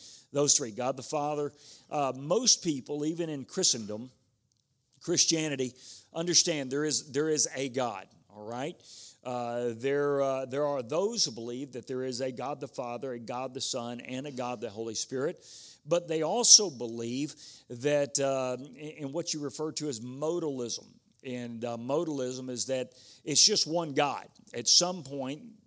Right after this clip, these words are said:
God acts as Father. At some point, God acts as Son when he was on the ground, uh, when he was on the earth. And then at some point now, God acts as the Holy Spirit. Uh, that is not the Trinity.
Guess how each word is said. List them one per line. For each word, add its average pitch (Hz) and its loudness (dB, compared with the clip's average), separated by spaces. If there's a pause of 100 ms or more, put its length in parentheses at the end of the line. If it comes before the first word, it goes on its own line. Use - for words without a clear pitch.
(100)
God 131 0
acts 131 -2
as 156 0
Father. 127 -4
At 123 -4
some 135 2
point, 127 -8
God 120 -6
acts 120 -6
as 135 -4
Son 117 -4
when 120 -8
he 113 -10
was 110 -10
on 117 -12
the 117 -14
ground, 123 -10 (420)
uh, 131 -2
when 127 -6
he 127 -4
was 123 -4
on 127 -6
the 127 -6
earth. 123 -8
And 156 -8
then 156 -4
at 147 -4
some 170 2
point 143 -4
now, 127 -4
God 123 -4
acts 117 -6
as 123 -4
the 117 -8
Holy 113 -6
Spirit. 151 0 (320)
Uh, 131 -2
that 190 0
is 156 -2
not 180 -6
the 156 -2
Trinity. 170 -2